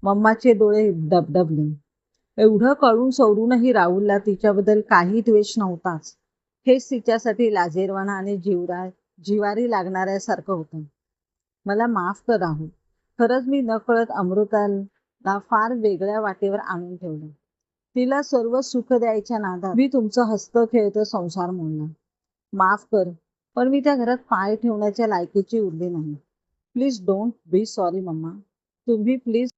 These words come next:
माफी नका मागू. तुम्हाला खरंच काही वाटत असेल तर तुम्ही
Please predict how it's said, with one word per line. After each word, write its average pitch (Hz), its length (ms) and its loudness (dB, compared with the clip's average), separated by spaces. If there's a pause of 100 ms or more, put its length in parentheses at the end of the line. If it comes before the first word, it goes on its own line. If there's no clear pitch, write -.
(180)
माफी 190 380 0
नका 202 300 -2
मागू. 156 400 -4 (580)
तुम्हाला 233 380 2
खरंच 247 460 0
काही 226 240 4
वाटत 190 400 0
असेल 185 380 0
तर 208 60 0
तुम्ही 214 280 -2